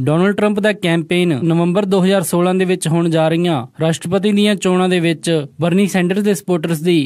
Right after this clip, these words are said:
ਵੋਟ ਡੋਨਲਡ ਟਰੰਪ ਨੂੰ ਪਵਾਉਣ ਦੀ ਪੂਰੀ ਕੋਸ਼ਿਸ਼ ਕਰ ਰਿਹਾ ਹੈ। ਡੋਨਲਡ ਟਰੰਪ ਦੇ ਕੈਂਪੇਨ ਮੈਨੇਜਰ ਕੋਰੀ ਲੈਵੈਂਡੋਸਕੀ ਨੇ ਕਿਹਾ ਕਿ ਬਰਨੀ ਸੈਂਡਰਸ ਨੂੰ ਵੀ ਡੈਮੋਕ੍ਰੈਟਿਕ ਪਾਰਟੀ ਦੇ ਵਿੱਚ ਆਮ ਲੋਕਾਂ ਦਾ ਪੂਰਾ ਸਾਥ ਮਿਲਿਆ ਹੈ, ਜਿਵੇਂ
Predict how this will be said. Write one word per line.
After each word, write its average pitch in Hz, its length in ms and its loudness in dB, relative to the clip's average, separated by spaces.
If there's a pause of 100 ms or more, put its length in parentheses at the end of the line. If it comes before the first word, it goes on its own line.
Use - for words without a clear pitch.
(120)
ਵੋਟ 165 280 0
ਡੋਨਲਡ 170 360 0
ਟਰੰਪ 185 280 -2 (320)
ਨੂੰ 160 160 0
ਪਵਾਉਣ 170 340 0
ਦੀ 180 80 2 (100)
ਪੂਰੀ 190 240 0
ਕੋਸ਼ਿਸ਼ 170 500 -2
ਕਰ 160 140 0
ਰਿਹਾ 143 200 0
ਹੈ। 131 240 -2 (140)
ਡੋਨਲਡ 180 280 0
ਟਰੰਪ 220 220 0
ਦੇ 214 120 0
ਕੈਂਪੇਨ 196 460 -2
ਮੈਨੇਜਰ 180 540 0 (160)
ਕੋਰੀ 180 280 2
ਲੈਵੈਂਡੋਸਕੀ 185 680 0
ਨੇ 214 120 0
ਕਿਹਾ 185 400 0 (140)
ਕਿ 185 140 2
ਬਰਨੀ 170 320 0
ਸੈਂਡਰਸ 196 420 0
ਨੂੰ 214 180 2
ਵੀ 160 360 0
ਡੈਮੋਕ੍ਰੈਟਿਕ 180 680 -2
ਪਾਰਟੀ 175 320 0
ਦੇ 175 120 0
ਵਿੱਚ 170 300 -2 (320)
ਆਮ 180 220 2
ਲੋਕਾਂ 196 320 2
ਦਾ 185 160 2 (240)
ਪੂਰਾ 196 240 0
ਸਾਥ 175 320 -2 (140)
ਮਿਲਿਆ 160 360 2
ਹੈ, 196 140 4
ਜਿਵੇਂ 175 400 0